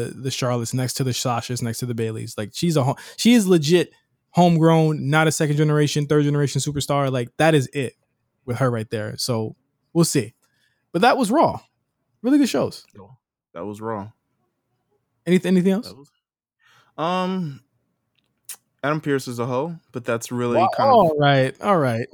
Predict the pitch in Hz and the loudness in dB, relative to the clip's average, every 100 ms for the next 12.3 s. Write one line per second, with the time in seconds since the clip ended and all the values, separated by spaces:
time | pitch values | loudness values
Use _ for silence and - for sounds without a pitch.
0 | - - 120 127 127 123 123 120 127 123 | -14 -8 -4 -2 -2 -4 -8 -10 -12 -20
1 | - 117 113 117 113 - 107 117 - - | -14 -14 -8 -4 -4 -4 -4 -4 -6 -12
2 | 131 127 123 113 117 110 107 - - - | -8 -6 -4 -4 -6 -6 -8 -12 -14 -8
3 | 147 165 113 107 107 139 - 117 107 104 | -6 -2 -2 -4 -6 -10 -12 -10 -6 -6
4 | 101 113 135 131 123 120 120 113 107 104 | -6 -4 -2 -4 -4 -6 -8 -8 -8 -10
5 | 104 104 101 101 104 - 208 202 170 180 | -12 -10 -8 -8 -10 -8 -6 -6 -6 -6
6 | 127 95 143 - 127 78 71 71 - - | -6 -8 -12 -10 -10 -10 -12 -16 -18 -16
7 | 82 - _ _ - 117 104 98 85 - | -16 -16 _ _ -14 -8 -6 -6 -8 -14
8 | - - _ _ _ _ _ _ - 104 | -14 -16 _ _ _ _ _ _ -16 -12
9 | 85 90 _ _ _ _ 120 117 107 107 | -12 -14 _ _ _ _ -4 -2 -2 -4
10 | 101 113 107 104 117 127 131 127 117 101 | -6 -6 -6 -4 -4 -2 -2 -2 -2 -2
11 | 85 85 - 120 117 110 101 85 - 64 | -4 -8 -10 -6 -6 -4 -6 -8 -10 -18
12 | - - | -18 -20